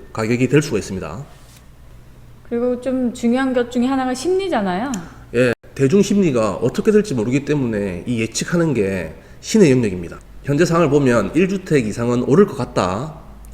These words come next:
Speaker 1: 매도자죠. 오를 것 같다. 그러니까 호가를 높게 내놓고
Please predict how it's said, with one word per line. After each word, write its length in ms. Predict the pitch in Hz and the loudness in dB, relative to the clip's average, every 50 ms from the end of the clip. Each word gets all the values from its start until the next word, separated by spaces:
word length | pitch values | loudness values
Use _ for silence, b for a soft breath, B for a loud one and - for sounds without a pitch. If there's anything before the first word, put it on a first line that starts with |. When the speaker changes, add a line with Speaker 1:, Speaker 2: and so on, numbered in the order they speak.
| - - - | -18 -10 -2
Speaker 1:
매도자죠. 720 | 120 113 113 - 147 151 151 156 147 117 98 92 113 151 - | 2 2 4 4 4 4 4 4 2 2 0 0 0 -2 -2
오를 160 | - 160 175 | -2 -4 -2
것 160 | - 131 110 - | -2 -2 -4 -4
같다. 260 | - - 90 78 - - B B B B - | -4 -8 -8 -8 -10 -16 B B B B -12
그러니까 180 | - 127 - 123 | -10 -8 -6 -2
호가를 540 | - - 127 - - 156 147 160 160 147 127 | 0 0 0 2 2 2 4 4 2 4 4
높게 720 | 127 - - - - - 120 104 95 101 117 147 139 139 - - B B B B B B | 2 0 0 -10 -8 -2 -2 0 0 0 -2 -4 -8 -10 -14 -18 B B B B B B
내놓고 600 | - 104 104 107 104 - - 90 85 95 113 139 | -6 -4 -4 -4 -6 -6 -6 -4 -4 -4 -6 -8